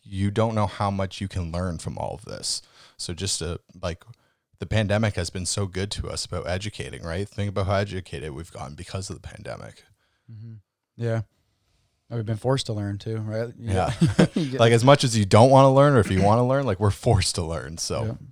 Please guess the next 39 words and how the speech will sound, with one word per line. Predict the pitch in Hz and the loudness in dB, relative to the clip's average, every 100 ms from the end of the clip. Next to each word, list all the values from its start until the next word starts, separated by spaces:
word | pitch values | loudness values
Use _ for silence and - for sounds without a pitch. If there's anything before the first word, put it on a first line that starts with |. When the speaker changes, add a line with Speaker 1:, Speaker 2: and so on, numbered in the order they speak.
| _ | _
Speaker 2:
But | 110 | -6
that's | 117 107 | -4 -2
sometimes, | 110 101 101 98 | -4 -4 -4 -6
you | 95 | -6
know, | 92 | -6
when | 101 | -6
you, | 90 87 _ _ _ _ _ _ _ | -8 -12 _ _ _ _ _ _ _
diamonds | - 92 101 95 | -8 -4 -2 -2
are | 90 | -4
made | 98 | -4
under | 92 87 | -4 -6
pressure, | 98 101 - 85 | -8 -8 -8 -10
right? | 87 92 - | -8 -8 -8
Nobody | 92 90 | -8 -8
chooses | - 92 95 87 | -8 -8 -8 -10
to | - 80 82 _ | -12 -12 -12 _
put | - | -16
themselves | 85 85 90 87 | -14 -10 -10 -8
on | 82 | -8
the | 80 | -8
burner, | 82 87 87 87 | -8 -8 -6 -8
but, | 78 - _ _ - | -10 -14 _ _ -12
you | |
Speaker 1:
Yeah. | 71 69 | -8 -8
Speaker 2:
know, | 87 | -8
sometimes | 107 95 95 90 | -10 -8 -8 -6
when | 85 | -8
you're | 80 78 78 82 _ _ _ _ _ _ _ | -10 -12 -14 -16 _ _ _ _ _ _ _
under | 92 90 85 | -10 -8 -8
the | 78 | -12
crunch, | - - 95 87 - - _ 90 _ | -14 -10 -10 -10 -14 -18 _ -20 _
you, | 90 | -16
uh, | 82 80 80 90 _ _ | -14 -12 -14 -16 _ _
you'll | 95 | -16
prosper | 85 - 95 - 85 | -10 -6 -6 -6 -12
more | 82 80 | -12 -14
than | 78 | -14
you | 80 | -14
think. | 92 85 | -14 -14